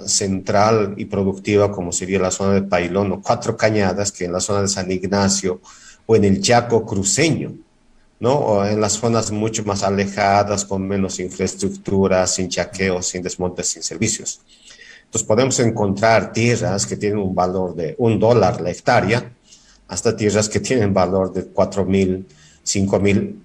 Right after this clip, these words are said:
dólares la hectárea con mejoras que, que son introducidas para la producción empresarial. Entonces, no se puede equiparar y contar por igual. Eh, lo importante es ver por cada zona agroecológica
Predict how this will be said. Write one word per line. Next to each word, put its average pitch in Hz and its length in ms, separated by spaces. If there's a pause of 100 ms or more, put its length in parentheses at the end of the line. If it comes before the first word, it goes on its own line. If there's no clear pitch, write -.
(100)
dólares 98 580
la 87 140
hectárea 107 760
con 87 200
mejoras 95 720
que, 87 560
que 92 100
son 95 220
introducidas 92 680
para 85 180
la 82 120
producción 87 520
empresarial. 78 800 (760)
Entonces, 120 480
no 147 160
se 151 160
puede 127 480
equiparar 110 680
y 120 140
contar 98 480
por 90 180
igual. 92 540 (600)
Eh, 95 600 (200)
lo 127 300
importante 127 1080
es 117 240
ver 123 320
por 98 240
cada 127 320
zona 120 500
agroecológica 113 1000